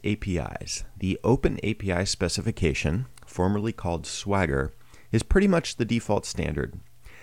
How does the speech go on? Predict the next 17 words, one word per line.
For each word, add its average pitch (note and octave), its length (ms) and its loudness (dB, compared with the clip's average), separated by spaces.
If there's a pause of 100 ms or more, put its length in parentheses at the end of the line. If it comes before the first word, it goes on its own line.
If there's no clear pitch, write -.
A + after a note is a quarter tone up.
(420)
Yet, C#3+ 420 0
learning A2 680 0
the D#2+ 260 -4
Open F2+ 340 2
A F2 100 6
P F2 180 0
I D2+ 140 4
spec - 500 -4
is E2 220 -8
not A#2 380 -2
a F2+ 100 0
trivial F2 480 0
undertaking E2+ 760 2 (180)
and G#2 140 0
requires A#2 520 0
significant C3 600 -2
ramp-up. C3 540 -2